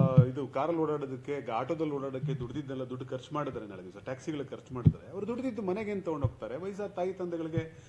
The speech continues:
ಎಲ್ಲಿ ಮಾತ್ರೆ ಕೊಡಿಸ್ತಾರೆ, ಎಲ್ಲಿ ಔಷಧಿ ಕೊಡಿಸ್ತಾರೆ, ಮಕ್ಕಳಿಗೆ ಎಲ್ಲಿ ಫೀಸ್ ಕಟ್ತಾರೆ? So ಹಿಂಗಾಗಿ ಅವರ ಹಣವನ್ನ ಅವ್ರಿಗೆ ಉಳಿಸೋ ದೃಷ್ಟಿಯಿಂದ ಹಲವಾರು ಜನ ಹೆಣ್ಮಕ್ಳು ದುಡಿತಾ ಇದ್ದಾರೆ, ಹಲವಾರು ಜನ ಹೆಣ್ಮಕ್ಳು ಓದ್ತಾ ಇದ್ದಾರೆ. ಆ ವಿದ್ಯಾರ್ಥಿಗಳಿಗೆ ಸಹಾಯ ಆಗ್ಬೇಕು ಅಂತ ಸಿದ್ದರಾಮಯ್ಯನವರು, ಡಿ ಕೆ ಶಿವಕುಮಾರ್ ಸಾಹೇಬ್ರು,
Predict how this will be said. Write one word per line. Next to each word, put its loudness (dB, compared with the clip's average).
ಎಲ್ಲಿ 4
ಮಾತ್ರೆ 2
ಕೊಡಿಸ್ತಾರೆ, -2
ಎಲ್ಲಿ -2
ಔಷಧಿ -8
ಕೊಡಿಸ್ತಾರೆ, -6
ಮಕ್ಕಳಿಗೆ -4
ಎಲ್ಲಿ -4
ಫೀಸ್ -8
ಕಟ್ತಾರೆ? -10
So -2
ಹಿಂಗಾಗಿ 6
ಅವರ 0
ಹಣವನ್ನ 0
ಅವ್ರಿಗೆ 4
ಉಳಿಸೋ -2
ದೃಷ್ಟಿಯಿಂದ -6
ಹಲವಾರು 2
ಜನ 0
ಹೆಣ್ಮಕ್ಳು 0
ದುಡಿತಾ 0
ಇದ್ದಾರೆ, -6
ಹಲವಾರು -2
ಜನ -2
ಹೆಣ್ಮಕ್ಳು -2
ಓದ್ತಾ -2
ಇದ್ದಾರೆ. -6
ಆ -2
ವಿದ್ಯಾರ್ಥಿಗಳಿಗೆ -6
ಸಹಾಯ -6
ಆಗ್ಬೇಕು -4
ಅಂತ -14
ಸಿದ್ದರಾಮಯ್ಯನವರು, -2
ಡಿ -10
ಕೆ -6
ಶಿವಕುಮಾರ್ -8
ಸಾಹೇಬ್ರು, -10